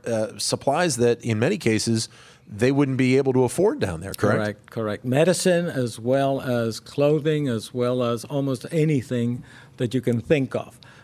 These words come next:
Speaker 2: The community is very small nowadays. There's about eight hundred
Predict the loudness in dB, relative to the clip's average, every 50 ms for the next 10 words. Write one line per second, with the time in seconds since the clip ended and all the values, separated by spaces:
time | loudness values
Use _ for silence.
0 | -4 -4 -2 0 0 0 2 2 0 2 0 0 0 0 0 0 -2 0 0 0
1 | 0 0 0 -4 -10 -12 -2 2 2 4 4 4 2 2 -2 -2 -2 0 0 2
2 | 2 0 0 0 0 0 0 0 -2 -2 -2 -4 -6 -6 -4 -4 -4 -4 -4 -8
3 | -6 0 0 0 0 0 -4 -4 -2 -2 0 0 -2 -2 -4 -4 -8 -20